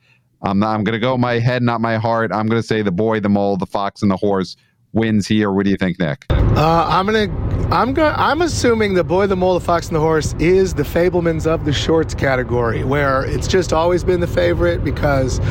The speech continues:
Speaker 2: it got an early splashy release on Apple T V, and, uh,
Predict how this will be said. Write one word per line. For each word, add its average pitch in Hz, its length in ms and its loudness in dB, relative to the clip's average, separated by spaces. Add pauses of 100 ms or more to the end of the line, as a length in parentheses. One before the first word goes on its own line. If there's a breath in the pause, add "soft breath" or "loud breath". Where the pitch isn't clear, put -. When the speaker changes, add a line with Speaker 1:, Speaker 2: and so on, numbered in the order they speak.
(320 loud breath)
Speaker 2:
it 147 100 0
got 151 180 0
an 143 120 0
early 156 280 2
splashy 147 520 0
release 160 440 2
on 143 120 0
Apple 143 260 0
T 143 180 0
V, 160 380 2 (500 loud breath)
and, 143 600 0
uh, 139 560 2